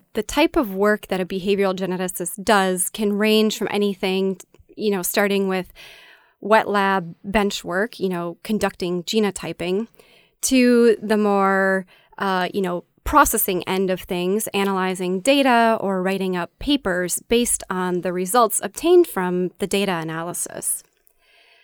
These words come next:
Where I typically spend most of my time is on the data analysis and writing end. So most of the studies that I work with,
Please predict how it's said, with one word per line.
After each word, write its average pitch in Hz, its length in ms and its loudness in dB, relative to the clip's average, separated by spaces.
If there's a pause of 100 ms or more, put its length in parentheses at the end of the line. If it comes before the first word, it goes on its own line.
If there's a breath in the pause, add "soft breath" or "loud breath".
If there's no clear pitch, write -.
(240 soft breath)
Where 269 180 6
I 311 140 6
typically 339 400 0
spend 208 460 -2
most 208 400 -2
of 233 60 -6
my 202 200 -2
time 285 540 0 (340 soft breath)
is 226 160 2
on 196 360 2
the 180 340 -2
data 262 220 4
analysis 185 800 -2 (100)
and 170 400 -6
writing 180 480 -6
end. - 460 -12 (560 soft breath)
So 208 540 4 (100)
most 262 300 4
of 269 60 -4
the 240 60 0
studies 208 400 0
that 175 180 -2
I 339 200 4
work 190 300 2
with, 180 300 -6